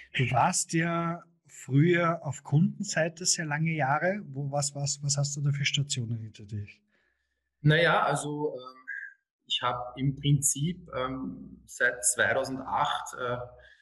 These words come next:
Speaker 2: im, glaub ich, Jahr danach, nach der Einführung des iPhones,
Speaker 1: Mhm.
Speaker 2: ähm, in dieser Phase wirklich meine erste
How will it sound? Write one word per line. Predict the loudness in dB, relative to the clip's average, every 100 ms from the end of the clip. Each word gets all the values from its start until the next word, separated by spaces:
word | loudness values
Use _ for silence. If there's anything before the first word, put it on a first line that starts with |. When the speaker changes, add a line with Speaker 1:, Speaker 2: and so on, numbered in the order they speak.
| _ _
Speaker 2:
im, | -10 -6 -6 -6 -8 -18 _ -2
glaub | 0 2
ich, | 0
Jahr | 2 2 2
danach, | 0 0 0 0 -4 -8 -2
nach | -2 0
der | 0
Einführung | -2 -4 -8 -6
des | -4 -4
iPhones, | -2 -2 -2 0 0 0 -4 _ _
Speaker 1:
Mhm. | -10 -10 -10 _ -4
Speaker 2:
ähm, | 2 4 4 2 0 -4 -8 -18 -20 -20 _ _
in | -4 -2
dieser | 0 2 2
Phase | 2 2 4 4 2
wirklich | 0 -2 -2
meine | 0 2
erste | 2 0 0 0 0 -2